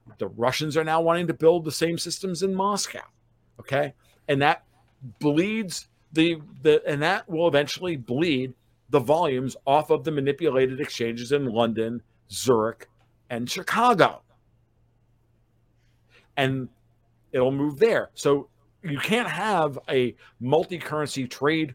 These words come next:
settlement currency system like they're talking about. And again, it will be just trade settlement. It will not be, you know, building up each other's reserves. It won't, it won't be, it's the same system. It'll be an old mercantilist system of gold will move around from account to account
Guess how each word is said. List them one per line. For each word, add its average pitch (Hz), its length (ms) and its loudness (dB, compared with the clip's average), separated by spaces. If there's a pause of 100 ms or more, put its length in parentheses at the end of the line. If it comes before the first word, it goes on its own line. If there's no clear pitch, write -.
(160)
settlement 160 520 -2
currency 151 640 -4 (100)
system - 560 -2
like 107 200 -6
they're 113 100 -4
talking 139 400 -6
about. 101 320 -8 (260)
And 156 120 2
again, 156 280 2
it - 100 -12
will 123 180 -4
be 135 120 -6
just 135 200 -8
trade 156 260 2
settlement. 120 420 -2
It 117 80 -8
will 113 120 -4
not 139 500 0
be, 127 340 0 (520)
you 127 100 0
know, 113 160 2
building 131 400 2
up - 180 -4
each 131 180 -10
other's 117 240 -4
reserves. 110 340 -4
It - 120 -12
won't, 156 260 -4
it 165 100 -6
won't 156 200 -2
be, 147 240 0 (140)
it's - 180 -12
the 135 120 -6
same 123 260 -2
system. - 320 -12 (280)
It'll 123 140 0
be 208 140 -2
an 214 60 0
old 220 200 0
mercantilist 190 460 -4
system 107 360 -10
of 113 140 -4 (300)
gold 147 280 2
will 170 120 -2
move 160 200 0
around 156 320 0
from 131 140 -8
account 127 280 -2
to 127 80 -6
account 165 360 -4